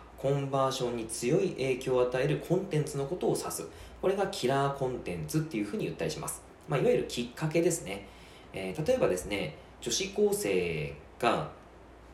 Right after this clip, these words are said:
綺麗になりたいとか、痩せたいって思う時ってどういう時かなっていうのを考えたら、やっぱり、まあ、好きな人とか彼氏に、例えば、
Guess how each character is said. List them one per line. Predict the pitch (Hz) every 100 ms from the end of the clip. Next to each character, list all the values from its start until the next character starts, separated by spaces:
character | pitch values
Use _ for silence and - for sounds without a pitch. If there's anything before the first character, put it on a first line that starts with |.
| - -
綺 | - 180
麗 | 175
に | 104
な | 95
り | 110
た | 123 104
い |
と | -
か、 | - - -
痩 | -
せ | 147 143
た | 151
い | 156
っ | - - - - - -
て | 175 -
思 | - 156 151
う | - - - - - -
時 | 120 -
っ |
て | - - -
ど | 143 226
う |
い | 190
う |
時 | 101 98
か | 90
な | 101
っ | 98
て | 92
い |
う |
の | 78
を |
考 | - 101 98
え | 95 92 80
た | -
ら、 | - 98 80 - - - - -
や | 151
っ |
ぱ | - 165
り、 | 156 123 - - - - - - - - - -
ま | 139
あ、 |
好 | - -
き | 180
な | 107
人 | - -
と | -
か | - - - -
彼 | - 127 110
氏 | -
に、 | 101 143 - - - - - - 175
例 | 233 160
え |
ば、 | 151 113 -